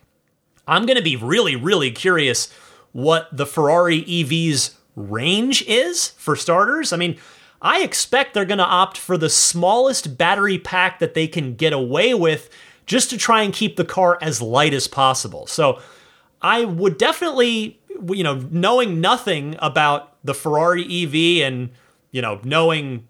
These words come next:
what Tesla told us five years ago about the Roadster, I doubt that the Ferrari E V is gonna challenge Tesla's stated range of six hundred and twenty miles, A K A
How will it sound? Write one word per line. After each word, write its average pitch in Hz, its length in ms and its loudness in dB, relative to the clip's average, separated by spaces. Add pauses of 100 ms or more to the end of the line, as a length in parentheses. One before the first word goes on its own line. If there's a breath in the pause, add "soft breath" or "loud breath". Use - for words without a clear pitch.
what 135 300 -4
Tesla 160 380 -2
told 160 300 0
us 139 200 -2
five 160 520 0
years 170 400 -2
ago 139 400 2
about 131 320 2
the 123 80 -2
Roadster, 120 720 0 (640 soft breath)
I 165 200 0
doubt 220 680 -2
that 208 200 -4
the 185 80 0
Ferrari 190 500 2
E 185 220 -4
V 165 220 0
is 156 140 0
gonna 156 200 -2
challenge 156 600 -2
Tesla's 170 560 -2
stated 175 480 0
range 147 540 -2
of 131 240 -4
six - 400 0
hundred 185 260 0
and 143 140 -6
twenty 170 340 -4
miles, 135 720 0 (300 soft breath)
A 151 160 0
K 143 280 -4
A 120 340 -2